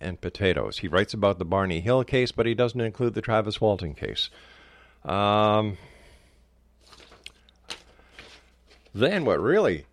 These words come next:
ticked me off was his attitude about people who self-publish.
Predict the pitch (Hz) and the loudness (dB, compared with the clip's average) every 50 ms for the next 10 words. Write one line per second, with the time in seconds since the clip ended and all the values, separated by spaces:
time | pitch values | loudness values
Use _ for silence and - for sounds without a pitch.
0 | _ - - 143 120 - - 92 78 60 50 50 53 82 117 - - - 135 135 | _ -4 0 0 0 0 -2 -8 -8 -8 -6 -6 -8 -10 -10 -14 -8 -6 -6 -4
1 | - 175 165 156 175 190 214 208 165 - - 127 127 127 120 117 113 104 - - | -2 -2 0 0 0 0 0 -2 -4 -4 0 2 2 4 4 2 0 0 -6 -14
2 | _ _ _ _ - _ - - 135 131 135 - - - - 175 196 190 - 127 | _ _ _ _ -20 _ 0 2 2 2 2 -2 -6 0 0 2 2 2 2 2
3 | 110 110 127 127 - - 143 135 - - - - - 180 208 120 - - - - | 2 2 0 -2 0 0 0 0 0 -2 -4 -4 -4 -4 -4 -8 -12 -12 -16 -20